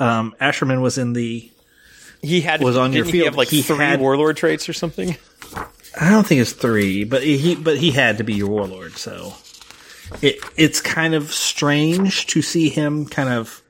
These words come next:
Speaker 1: pushed back
Speaker 2: Yeah.
Speaker 1: into the, "Hey, I'm only a guy," but it, it kind of moves in with, well, your elites aren't troops anymore. The Dire Avengers are moved to be elite, so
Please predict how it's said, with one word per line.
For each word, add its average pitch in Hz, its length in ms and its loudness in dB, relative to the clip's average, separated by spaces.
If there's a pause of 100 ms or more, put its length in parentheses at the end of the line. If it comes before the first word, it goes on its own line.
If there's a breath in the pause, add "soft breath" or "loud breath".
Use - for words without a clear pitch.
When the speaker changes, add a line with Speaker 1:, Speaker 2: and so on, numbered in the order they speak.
(220)
Speaker 1:
pushed - 440 -2
back 123 200 2
Speaker 2:
Yeah. 135 200 2
Speaker 1:
into 135 260 0
the, 123 200 2
"Hey, 127 520 -2
I'm 117 480 0 (200)
only 135 260 0
a 107 40 2
guy," 120 540 0 (480 loud breath)
but 170 380 0
it, 131 160 0
it 151 200 0
kind 143 220 2
of 127 80 2
moves 127 300 0
in 127 180 2
with, 123 200 0
well, 131 520 2 (300 loud breath)
your 123 840 0
elites 123 640 -2
aren't 117 300 0
troops - 300 -2
anymore. 113 380 -2
The 113 180 0
Dire 113 300 2
Avengers 113 300 -2
are 117 60 0
moved 117 320 -2
to 220 100 0
be 147 200 0
elite, 120 360 0
so 131 560 0